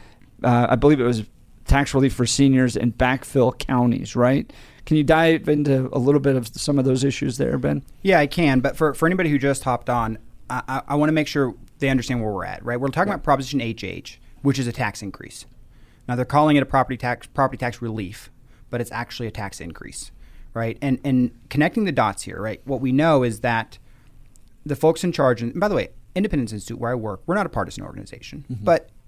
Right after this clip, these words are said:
Speaker 2: it, it, it is a fact that a certain party is in control in this state, and so they're the ones making the decision. So the party that's in control has the governor's mansion,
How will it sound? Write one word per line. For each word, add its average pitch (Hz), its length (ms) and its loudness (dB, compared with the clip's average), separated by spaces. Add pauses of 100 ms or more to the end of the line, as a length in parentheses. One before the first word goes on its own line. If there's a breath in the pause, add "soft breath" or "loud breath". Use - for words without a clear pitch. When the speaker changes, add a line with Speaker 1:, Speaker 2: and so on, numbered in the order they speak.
Speaker 2:
it, - 160 -10 (200)
it, 135 140 -8
it 165 360 -2
is 143 60 -4
a 151 80 -2
fact - 540 -4
that 123 260 -2 (240)
a - 80 -4
certain 131 260 -4
party 117 220 -2
is 117 140 -6
in 117 80 -8
control 107 300 -8
in 104 60 -8
this 117 120 -8
state, 233 180 2
and 110 100 -4
so - 60 -6
they're 120 120 0
the 113 60 -6
ones 113 140 -4
making 104 220 -6
the 98 60 -8
decision. 127 420 -6 (540 soft breath)
So - 100 -6
the 139 80 0
party 170 260 4
that's 180 160 -2
in 196 100 -4
control 156 460 -2 (220)
has 127 240 -4
the 117 60 -4
governor's 120 480 0
mansion, 123 500 -4